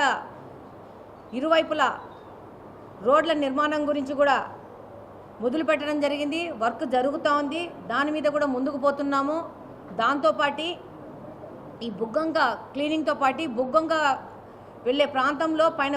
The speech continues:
బ్రిడ్జిల మీద ఫెన్సింగ్ కార్యక్రమానికి కూడా ప్రత్యేక నిధులు అడగడం జరిగింది. మనం బుగ్గొంక క్లీన్ చేసుకోవడమే కాదు, ప్రజలు బ్రిడ్జిల మీద నుంచి ఈ యొక్క చెత్త చెదారము బుగ్గొంకలు వేస్తూ ఉంటారు. So ఈ సమస్యను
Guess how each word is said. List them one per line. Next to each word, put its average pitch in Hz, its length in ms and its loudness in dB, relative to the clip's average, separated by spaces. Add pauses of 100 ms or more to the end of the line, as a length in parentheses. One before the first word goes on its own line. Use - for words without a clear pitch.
(100)
బ్రిడ్జిల 269 420 -2
మీద 302 120 0 (140)
ఫెన్సింగ్ 320 480 -4
కార్యక్రమానికి 285 640 0
కూడా 302 180 2
ప్రత్యేక 269 300 0 (120)
నిధులు 247 220 2
అడగడం 226 340 -2
జరిగింది. 190 340 -8 (600)
మనం 269 220 0
బుగ్గొంక 311 400 2
క్లీన్ 311 320 0
చేసుకోవడమే 294 480 2 (100)
కాదు, 262 220 2 (560)
ప్రజలు 294 400 4 (2000)
బ్రిడ్జిల 285 340 -2
మీద 359 240 0
నుంచి 339 180 -2 (200)
ఈ - 100 -2
యొక్క 269 160 0 (300)
చెత్త 277 180 -2 (140)
చెదారము 302 380 0 (100)
బుగ్గొంకలు 294 500 2
వేస్తూ 247 260 0 (140)
ఉంటారు. 196 280 -4 (920)
So 311 80 2 (120)
ఈ 311 40 2 (100)
సమస్యను 349 480 2